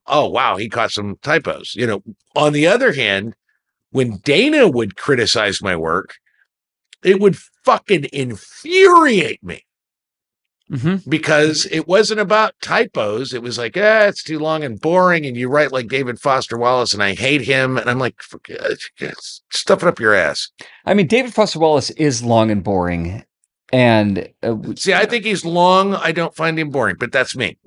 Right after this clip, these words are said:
Speaker 1: You know,
Speaker 2: I know.
Speaker 1: whatever. To each his own, you know. I take it very personally that you don't like David Foster Wallace.
Speaker 2: Oh, sh-,
Speaker 1: Not,
Speaker 2: you know
Speaker 1: not
Speaker 2: what?
Speaker 1: really. I
Speaker 2: Just
Speaker 1: don't give a
Speaker 2: forget about
Speaker 1: shit.
Speaker 2: it.
Speaker 1: Yeah, I don't give a
Speaker 2: It's
Speaker 1: shit.
Speaker 2: it. It's like, it, but if I also said to you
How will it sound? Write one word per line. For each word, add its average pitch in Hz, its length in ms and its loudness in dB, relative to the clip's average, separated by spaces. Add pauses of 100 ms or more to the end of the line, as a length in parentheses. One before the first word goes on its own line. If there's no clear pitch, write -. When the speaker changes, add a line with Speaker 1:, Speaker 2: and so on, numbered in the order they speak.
Speaker 1:
You 120 80 -2
know, 104 60 0
Speaker 2:
I 190 120 2
know. 143 40 4
Speaker 1:
whatever. 120 440 0 (300)
To 160 120 0
each 156 160 2
his 123 160 0
own, 76 160 -2 (140)
you 104 100 -4
know. 80 100 -6 (840)
I 175 100 0
take 190 220 0
it 185 160 -2
very 180 260 4
personally 131 540 -2
that 101 160 -2
you 110 100 -4
don't 101 220 -2
like 101 180 0
David 92 320 -2
Foster 90 380 0
Wallace. 78 420 -2 (380)
Speaker 2:
Oh, 151 180 -2
sh-, - 460 -14
Speaker 1:
Not, 113 220 -4 (120)
Speaker 2:
you 143 160 -2
know 156 100 2
Speaker 1:
not 139 100 0
Speaker 2:
what? 123 80 0
Speaker 1:
really. 95 240 -2 (120)
I 123 120 0
Speaker 2:
Just - 20 -4
Speaker 1:
don't 117 160 0
give 107 160 -4
a - 40 -4
Speaker 2:
forget - 100 -8
about 85 160 -4
Speaker 1:
shit. - 80 -6
Speaker 2:
it. - 40 -14 (560)
Speaker 1:
Yeah, 135 180 0
I 127 80 2
don't 123 140 -4
give 107 120 -6
a - 0 -
Speaker 2:
It's - 100 -4
Speaker 1:
shit. - 160 -6
Speaker 2:
it. - 80 -4
It's 127 100 -2
like, 180 260 2
it, 185 200 0
but 214 200 -2
if 247 140 -2
I 208 140 4
also 233 460 0 (720)
said 190 420 2
to 139 120 2
you 90 440 2